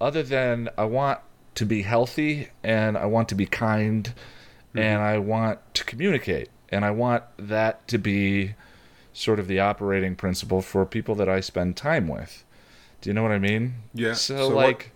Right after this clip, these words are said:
Speaker 2: so what you're saying is you're a human being.
Speaker 1: Yeah.
Speaker 2: <laughs>
Speaker 1: But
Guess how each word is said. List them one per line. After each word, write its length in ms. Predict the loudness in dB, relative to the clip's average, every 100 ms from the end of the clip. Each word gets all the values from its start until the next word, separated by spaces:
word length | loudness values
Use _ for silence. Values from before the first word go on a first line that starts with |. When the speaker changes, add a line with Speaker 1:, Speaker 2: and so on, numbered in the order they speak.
| -12
Speaker 2:
so 160 | -4 -2
what 80 |
you're 80 | -2
saying 320 | 4 8 8
is 220 | 8 4 4
you're 180 | 6
a 60 | 6
human 420 | 2 -2 0 0
being. 460 | 0 0 0 -2 -8 -12 2
Speaker 1:
Yeah. 360 | 4 4 2 2
Speaker 2:
<laughs> 80 | -2 -4 -18 -18 -12 -10 -4
Speaker 1:
But 300 | 0 0 0